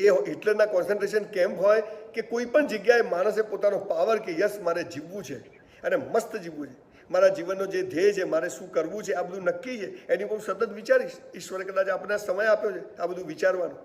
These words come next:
કે થોભ નહીં તો થાકી જઈશ. મેરા હૈ સો જાવે નહીં, જો જાવે સો મેરા નહીં. આપણું ધાર્યું થાય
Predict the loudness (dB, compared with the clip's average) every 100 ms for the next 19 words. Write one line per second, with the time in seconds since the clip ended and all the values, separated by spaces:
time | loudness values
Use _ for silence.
0 | -20 -10 -8 -6 -6 -4 -6 -6 -4 -4
1 | -6 -8 -10 -12 -16 _ _ _ _ _
2 | _ _ _ _ _ _ _ -6 0 4
3 | 4 6 2 2 -4 -2 0 0 -2 -2
4 | -2 -2 -6 -18 _ _ -8 -8 -4 -4
5 | -2 -4 -8 -14 -6 -4 -4 -6 -12 -20
6 | _ _ _ -6 -4 -2 2 6 6 4
7 | 2 2